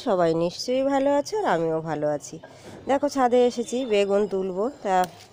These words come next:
ভাবলাম বন্ধুদের সঙ্গে শেয়ার না করলে ভালো লাগে বলো, তাই বন্ধুদের সঙ্গে শেয়ার করার জন্য চলে এলাম। এই বেগুনগুলো তোমাদের আগেও আমি দেখিয়েছি,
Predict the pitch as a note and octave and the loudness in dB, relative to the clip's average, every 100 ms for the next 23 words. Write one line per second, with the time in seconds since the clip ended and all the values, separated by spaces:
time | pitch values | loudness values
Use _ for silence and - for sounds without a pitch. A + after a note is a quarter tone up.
0 | - - - - B3 B3+ C#4 C4 A3 G3+ | -20 -20 -20 -2 0 4 4 2 0 0
1 | G#3 G#3 A3 A#3+ A3+ A3+ G#3 F#3 F#3 F#3+ | 2 2 0 2 0 0 2 2 4 2
2 | G3+ G#3+ A3+ G#3 F3+ F#3+ G#3 C#4+ G3 A3 | 2 0 0 0 0 0 2 2 0 -2
3 | D4 - - - - - - - F#3+ C4+ | -6 -16 -20 -20 -20 -20 -16 -2 2 2
4 | A#3 F#3+ F3 G3 - A3 A#3+ - E3+ E3+ | 4 2 2 -2 -2 -4 -4 -4 -4 -2
5 | F3 F3 E3 F#3 C4+ - - E3 C#3+ C#3 | -2 -2 -2 -2 -2 -6 -8 -4 -4 -2
6 | C#3+ D3 D3+ - _ - _ - - - | -2 -6 -8 -18 _ -20 _ -20 -20 -20
7 | - A3 B3+ C4 B3+ C4 B3+ B3+ A#3 A3+ | -6 2 4 6 6 6 6 6 4 4
8 | A#3+ G#3 F#3+ G#3+ A3 G#3+ F#3+ F#3 G3+ F#3+ | 4 2 2 2 2 2 0 -2 -4 -4
9 | - | -6